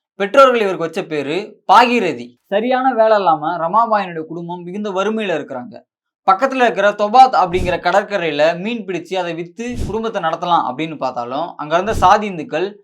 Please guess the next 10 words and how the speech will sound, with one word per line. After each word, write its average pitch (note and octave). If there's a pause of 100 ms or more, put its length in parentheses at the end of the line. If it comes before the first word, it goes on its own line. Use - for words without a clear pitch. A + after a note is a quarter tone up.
(240)
அவங்கள D#3
தடுத்து F3+
நிறுத்தி F3
வச்சிருந்தாங்க. B2 (200)
காரணம், C#3 (420)
தலித்துகள் A#3+
மீனை A#3+
தொட்டா C3+ (160)
அந்த D#3
மீன் G#3